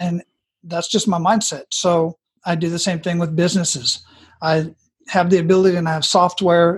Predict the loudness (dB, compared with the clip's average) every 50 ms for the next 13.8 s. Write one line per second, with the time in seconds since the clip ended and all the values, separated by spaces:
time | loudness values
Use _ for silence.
0 | 0 -2 0 0 0 0 -2 -2 -4 -2 0 2 2 2 2 0 -2 -4 -6 -8
1 | -8 -6 -6 -6 -4 -4 -2 -2 0 0 -2 -2 -4 -6 -6 -8 -8 -6 -6 -4
2 | -4 -4 -6 -8 -6 -4 -4 -2 0 0 0 0 -2 -2 -2 -2 -2 -2 -2 -2
3 | 0 0 -2 -2 -4 -4 -6 -6 -8 -8 _ _ _ -20 -20 _ _ _ -2 -2
4 | 0 0 2 4 4 4 4 2 2 2 2 4 4 2 0 -2 -2 -4 -4 -6
5 | -6 -6 -6 -6 -6 -6 -6 -4 -2 -4 -2 -2 -4 -6 -4 -4 -4 -4 -4 -6
6 | -6 -4 -4 -2 0 0 0 0 -2 -4 -4 -6 -8 -10 -12 -16 _ -20 -20 -20
7 | -20 _ _ -2 0 2 2 2 2 4 4 4 4 2 0 0 -2 -6 -10 _
8 | _ _ _ _ _ -6 -6 -6 -6 -4 0 0 0 2 0 0 0 0 0 -2
9 | 0 0 0 0 0 0 -2 -4 -6 -4 -4 -4 -2 0 2 2 2 2 2 0
10 | 0 -2 -4 -4 -4 -4 -4 -4 -4 -4 -6 -6 -6 -4 -4 -6 -6 -4 -4 -4
11 | -4 -4 -4 -6 -6 -10 _ -20 -20 -20 -20 _ _ -8 -6 -4 -4 -2 0 2
12 | 4 4 6 6 4 4 6 6 6 6 6 6 6 4 4 4 4 4 4 4
13 | 4 2 0 -4 -4 -2 0 2 4 4 4 2 2 0 -2